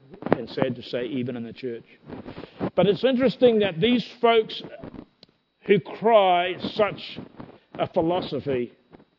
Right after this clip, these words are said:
are only tolerant of everyone except the person who confronts sin and is, and of serious theological error. They are not tolerant of those kind of people.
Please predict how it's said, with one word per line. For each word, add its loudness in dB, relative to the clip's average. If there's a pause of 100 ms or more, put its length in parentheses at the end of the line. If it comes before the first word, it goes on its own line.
(320)
are 2
only 2
tolerant 0
of 0
everyone 0
except -6
the -10
person -4
who -4
confronts -4
sin -4
and -10
is, -14 (220)
and -8
of -8
serious -4
theological -6
error. -14 (840)
They 0
are -2
not -6
tolerant -4
of -10
those -12
kind -14
of -20
people. -14